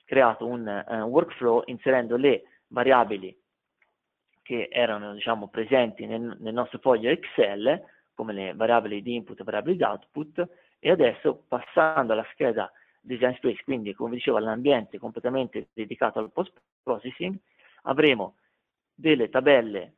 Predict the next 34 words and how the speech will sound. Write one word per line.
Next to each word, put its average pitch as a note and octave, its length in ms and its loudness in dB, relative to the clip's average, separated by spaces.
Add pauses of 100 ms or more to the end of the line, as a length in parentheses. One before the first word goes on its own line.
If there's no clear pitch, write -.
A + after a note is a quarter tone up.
(160)
eh, A2+ 540 0
doe, B2+ 600 4 (240)
quindi B2 180 -8
la G#2+ 60 -8
tabella A#2 320 2
doe A#2+ 280 2
in G#2+ 120 -10
cui B2+ 180 -10
saranno A2+ 380 -2
chiaramente A2 640 -6
rappresentate A2 640 -8
solo B2+ 480 2 (360)
le A#2+ 420 -2 (100)
variabili G#2+ 580 -2
di, A#2 280 -6
eh, G#2+ 320 -8
di B2 260 -4
input D#3+ 720 0 (400)
e E3+ 100 2
la G3+ 100 4
nostra C3 320 0
design A#2+ 480 -2
table A2 360 -4
in G3 80 -2
cui C3+ 260 2
abbiamo B2 520 0 (540)
ovviamente B2 420 -4
variabili B2+ 360 4
di C#3+ 120 -4
input G#2+ 300 -12
e A#2+ 40 -2
variabili G#2 380 -6
di G2+ 60 -6
output. - 400 -12